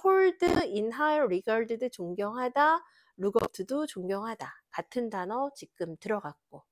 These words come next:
가장 커다란 컴플리먼트는 찬사, 칭찬. 자, 그들이 그들의 부모에게 as they grow, 그래서 as는 뭐뭐 했을 때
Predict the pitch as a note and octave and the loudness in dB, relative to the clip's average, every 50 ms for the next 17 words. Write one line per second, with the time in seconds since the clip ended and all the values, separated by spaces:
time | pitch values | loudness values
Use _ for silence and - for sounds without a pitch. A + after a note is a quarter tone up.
0 | _ _ _ _ _ - - - - - _ _ _ - B3+ B3+ D4 F4 E4+ F4 | _ _ _ _ _ -20 -20 -20 -20 -20 _ _ _ 10 10 12 12 10 8 8
1 | F4 F#4 F#4+ F#4+ F#4+ F4+ E4+ E4+ F4 E4 C#4 C#4 - F4+ F4+ F#4+ F#4+ F4 E4+ E4+ | 8 6 6 8 10 8 8 8 6 4 2 0 0 0 2 4 4 4 6 4
2 | E4 D#4+ C#4 A3+ G#3 G3+ G#3 G#3 _ _ - - B3+ B3 C4+ D4+ D#4+ A#3 D#3+ D3+ | 4 4 2 2 0 0 -2 -4 _ _ -2 0 0 2 2 2 0 0 0 -2
3 | - - - D#4+ E4+ E4+ E4+ E4 E4 A3+ D3 C#3+ - _ - - E4 D#4 D#4+ D#4 | -8 -8 -4 -4 -2 -2 -2 -2 -2 -2 -4 -4 -6 _ -10 -6 -6 -6 -6 -6
4 | - - - D3+ D3+ _ _ _ _ _ _ _ _ _ _ _ _ _ _ _ | -8 -12 -12 -14 -14 _ _ _ _ _ _ _ _ _ _ _ _ _ _ _
5 | _ _ _ _ _ _ _ _ _ _ - _ _ _ _ _ _ _ - A#3 | _ _ _ _ _ _ _ _ _ _ -20 _ _ _ _ _ _ _ 2 4
6 | F3 E3 E3 - _ - B3+ - F4 F#4 E4 D#4+ E4+ D4+ B3+ A#3 _ - B3 G#3+ | 4 4 2 0 _ 2 6 8 8 8 8 8 6 4 4 2 _ -4 0 0
7 | C#4 C#4 C#4+ C#4+ C#4 C#4+ _ - - G#3+ A3 B3 C4+ C#4+ C#4 A#3+ F#3+ E3+ D#3+ - | 2 2 2 2 0 0 _ -6 -4 -2 2 2 4 4 4 4 2 0 -2 0
8 | A#3 G#3 F#3 D3+ C#3+ A3 - _ _ _ - G3 G3 G3 G3 - B3 C4 C4 B3 | 0 0 0 0 -4 -8 -16 _ _ _ -2 0 0 0 0 2 2 2 2 2
9 | - F#3 G3 A3 A#3+ C4+ C#4+ - _ - F3+ F#3 G3 G3 F#3+ E3+ - - _ _ | 2 2 2 2 2 0 -2 -4 _ -6 -2 0 0 0 0 -2 -4 -8 _ _
10 | _ _ _ _ _ _ _ _ _ _ _ _ _ - F3+ F#3 - B3+ C#4 - | _ _ _ _ _ _ _ _ _ _ _ _ _ -10 -10 -4 0 2 2 2
11 | - - F3+ F3+ F3 G#3+ G3+ A3+ C#4+ D#4+ D4 A3 E3+ E3 F3 F#3 G#3 B3+ C#4 - | 2 2 0 0 2 2 2 2 0 -2 -2 -2 -4 -2 -2 -2 -4 -4 -6 -6
12 | - C#4+ B3+ B3 - _ - D4+ D#4 D#4+ E4+ F4 | -4 -4 -4 -4 -4 _ -2 0 0 0 -4 -8